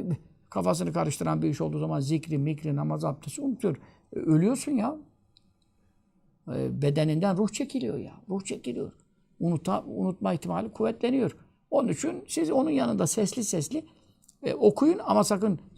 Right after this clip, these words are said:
adama "Okusana, okusana." diye zorlamayın sakın. Onun çünkü halini bilemezsin, ruh halini orada. Onun için sen kendin sesli okuyacaksın, ona işittireceksin. Yakınında okuyacaksın.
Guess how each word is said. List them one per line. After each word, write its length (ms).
adama 520
"Okusana, 460
okusana." 440
diye 120
zorlamayın 420
sakın. 320
Onun 200
çünkü 220
halini 360
bilemezsin, 440
ruh 120
halini 400
orada. 320
Onun 220
için 180
sen 280
kendin 300
sesli 340
okuyacaksın, 440
ona 280
işittireceksin. 600
Yakınında 560
okuyacaksın. 500